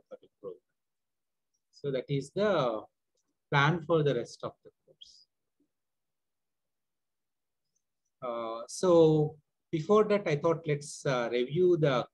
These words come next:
quiz so that, uh, if there are any doubts or no, any clarifications that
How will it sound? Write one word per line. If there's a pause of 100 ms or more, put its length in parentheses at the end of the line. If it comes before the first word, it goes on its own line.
(160)
quiz
so
that,
uh, (1200)
if (160)
there
are
any
doubts
or
no, (680)
any (100)
clarifications
that